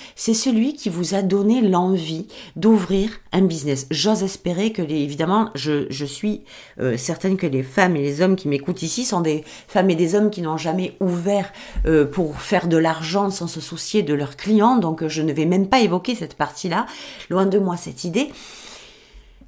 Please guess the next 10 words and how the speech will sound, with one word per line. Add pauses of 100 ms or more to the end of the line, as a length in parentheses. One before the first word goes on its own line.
Mais
donc,
je,
je,
je,
je
sais
que
vous
avez